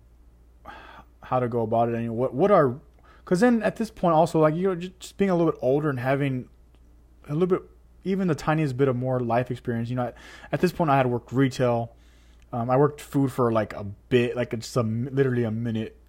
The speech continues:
<laughs> during high school. Um, I worked retail while I was in college.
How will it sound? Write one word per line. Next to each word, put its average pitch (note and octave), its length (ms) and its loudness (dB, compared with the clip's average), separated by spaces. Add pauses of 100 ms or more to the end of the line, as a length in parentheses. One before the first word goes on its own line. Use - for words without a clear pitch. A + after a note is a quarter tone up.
<laughs> C#3 200 -4
during C3+ 180 2
high A2+ 180 -2
school. A2 400 -8 (460)
Um, A2+ 160 -2
I A#2 120 -2 (100)
worked C#3 260 2
retail B2+ 460 2
while A#2+ 140 2
I - 20 4
was A2+ 120 -2
in A2 80 -6
college. A#2 640 -2